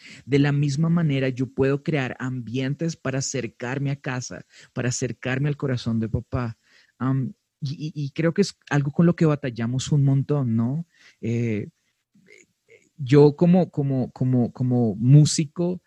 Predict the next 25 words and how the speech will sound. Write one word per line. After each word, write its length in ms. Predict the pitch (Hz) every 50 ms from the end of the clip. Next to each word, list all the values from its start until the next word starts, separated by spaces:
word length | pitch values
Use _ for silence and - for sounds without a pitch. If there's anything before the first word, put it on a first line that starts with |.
| _ _ _ _ _
eh, 340 | - 123 127 127 123 123 120 - _
pienso 340 | - 131 135 143 139 139 165
que 140 | - - 165
una 240 | 147 143 135 139 -
canción 540 | - 156 156 147 - - - 131 131 139
o 40 | 139
una 160 | 135 127 127
melodía, 680 | 127 131 135 139 143 139 127 123 120 117 113 120 120 123
o 20 |
sea, 260 | 123 - - - - - -
suave, 600 | - - - - 127 127 131 131 123 123 120 110
con 160 | - 120 113
acordes 420 | 117 - - 117 110 113 113 110 135
menores, 720 | 135 127 123 123 123 123 123 113 113 110 113 113 - - _ _ _ _ _ _
am, 220 | - 123 123 120
me 200 | 104 139 135 131
va 120 | 127 127 131
a 40 |
llevar 400 | 127 110 131 131 123 127 135 143
a 40 | 147
un 100 | 139 135
momento 460 | 131 131 127 127 127 123 123 - 131
de 80 | 127 127
intimidad, 680 | 127 123 - - 120 117 117 120 127 147 165 156 - -
pero, 280 | 143 139 131 117 113